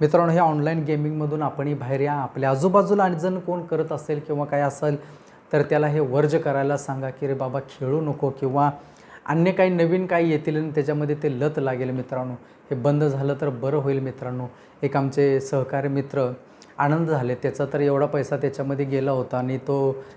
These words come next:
त्याला हे सांगितलं की, "मी, अरे, असं असं आहे." तो म्हटला, "बरं झालं हे बंद झालं, म्हणजे मा-, माझी ही लत आहे ती लत जी आहे ती राहून जाईल, म्हणजे मलाही ते करता येणार नाही आणि करता न आल्यामुळे हे सगळं काही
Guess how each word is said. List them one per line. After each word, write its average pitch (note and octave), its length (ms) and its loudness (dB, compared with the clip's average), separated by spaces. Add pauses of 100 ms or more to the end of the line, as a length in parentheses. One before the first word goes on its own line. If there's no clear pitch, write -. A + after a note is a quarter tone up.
(100)
त्याला B2+ 180 -4
हे C3+ 140 -2
सांगितलं D3+ 380 -2
की, D#3 120 -2
"मी, C#3 120 0
अरे, C3+ 140 0
असं C3 280 -2
असं C3+ 200 -4
आहे." C3 420 -2 (420)
तो C3+ 40 -4
म्हटला, C3 220 0
"बरं D3 220 4
झालं D#3+ 240 4
हे E3 60 4
बंद D3+ 220 0
झालं, C#3 180 0
म्हणजे C3+ 180 -2
मा-, C3+ 240 -2
माझी B2+ 360 -2
ही E3 200 2
लत E3+ 160 6
आहे E3 240 4
ती E3+ 380 -2 (280)
लत F#3+ 220 6
जी E3+ 160 4
आहे D3+ 200 4
ती E3 220 0
राहून D#3 420 -2
जाईल, C3+ 240 -2
म्हणजे C3+ 220 -2
मलाही D3 380 2
ते E3+ 40 -2
करता D#3 340 2
येणार D3+ 280 0
नाही B2+ 160 -6 (300)
आणि C#3 100 0
करता D3+ 260 4
न E3+ 120 6
आल्यामुळे E3+ 500 6
हे D#3 100 4
सगळं D3+ 220 0
काही D#3+ 220 -4